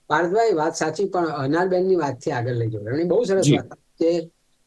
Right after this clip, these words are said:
Speaker 1: અ, in Ahmedabad we have very good, અ, air action plan, એટલે હીટ પ્લાન એમ કહે છે એની. એટલે એમણે રેડ એલર્ટ કે ઓરેન્જ એલર્ટની જાહેરાત કરે છે. પણ સવાલ કે જે બાંધકામ મજૂરો છે,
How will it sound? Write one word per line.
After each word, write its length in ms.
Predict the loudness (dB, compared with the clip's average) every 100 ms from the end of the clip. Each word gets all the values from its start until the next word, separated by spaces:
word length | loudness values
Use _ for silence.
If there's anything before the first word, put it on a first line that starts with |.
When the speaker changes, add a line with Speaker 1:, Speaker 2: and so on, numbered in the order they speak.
| -8
Speaker 1:
અ, 120 | -4
in 100 | 0
Ahmedabad 460 | 0 0 0 0 2
we 160 | 4
have 120 | 2 4
very 160 | 2 4
good, 260 | 2 2
અ, 280 | 0 0 -4 -8 _ _ _ -6
air 160 | -2 -2
action 300 | -2 -6 -4
plan, 320 | -4 -4 -8 -20 _ _ _ _ -6
એટલે 140 | -2
હીટ 240 | -2 -2
પ્લાન 360 | 0 0 0 -2
એમ 160 | -2 -2
કહે 180 | -4
છે 120 | -4 -6
એની. 220 | -6 -10 _ _ _ _ _ _ _ _ _ _ -4
એટલે 300 | -2 0 0
એમણે 520 | 2 2 2 2 0 -6
રેડ 280 | -2 2 4
એલર્ટ 320 | 4 2 0
કે 120 | -2
ઓરેન્જ 360 | 0 0 0 0
એલર્ટની 400 | 0 -2 -2 -2
જાહેરાત 420 | -2 -2 -4 -6
કરે 280 | -6 -4 -4
છે. 200 | -8 -14 _ _ _ _ _ _ _ _ _
પણ 100 | -2
સવાલ 420 | 0 0 0 0 2
કે 220 | 2 4
જે 200 | 4 4
બાંધકામ 520 | 2 -2 -2 -2 -2
મજૂરો 480 | 0 0 2 2 2
છે, 260 | 0 -4